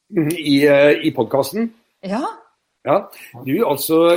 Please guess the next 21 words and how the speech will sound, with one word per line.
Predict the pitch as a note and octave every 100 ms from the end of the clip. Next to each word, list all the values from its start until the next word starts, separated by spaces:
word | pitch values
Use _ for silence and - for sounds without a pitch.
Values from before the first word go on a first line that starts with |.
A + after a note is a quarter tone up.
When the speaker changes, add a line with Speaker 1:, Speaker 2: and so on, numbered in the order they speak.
| D#3
Speaker 1:
en | C3+ C#3 D#3+
som | - E3+
jeg | D3+ B2+ C3+
veldig | D3
gjerne | A#2+ D3 A#2
ville | B2+ C#3
høre | C3+ A#2
reflektere | B2+ D#3+ C3+ A#2 C3
rundt | C#3 B2
dette | C3+ -
her, | D3+ D3+
det | E3
er | B2+ B2 B2 - D3 C#3 A2+
økonomiprofessoren | A#2 - D3 C3+ A#2+ D#3 D3 D3+
Kalle | E3+ C3+
Mone, | C#3+ E3 D3+ B3 - _ _
eh, | E3+ D3 C#3+ D3 C#3
som | - - D3+ F#3 D#3
er, | C3+ C3+ D#3+
eh, | F3+ F3+ F3
en | D#3+ D3 C3 B2